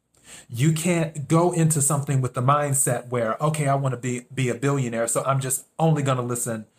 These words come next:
to stuff from people who are billionaires. I'm only gonna read books by billionaires," which you can have that attitude, that's fine. However, there are people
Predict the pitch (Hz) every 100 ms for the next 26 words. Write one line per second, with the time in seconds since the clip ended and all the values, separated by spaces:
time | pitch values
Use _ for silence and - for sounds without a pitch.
0 | _ _ _ - 131 - 131 - 135 117
1 | 113 - - 151 147 120 123 117 117 110
2 | 101 - _ - 143 139 139 139 135 127
3 | 107 127 120 - - - 131 123 113 127
4 | 120 104 98 - - - - 131 139 185
5 | 143 135 190 127 110 104 - 131 107 110
6 | - 160 135 - _ _ _ _ - 135
7 | 156 190 110 - _ _ _ _ _ _
8 | _ _ _ _ _ 110 143 185 190 143
9 | 131 - 220 226 104 101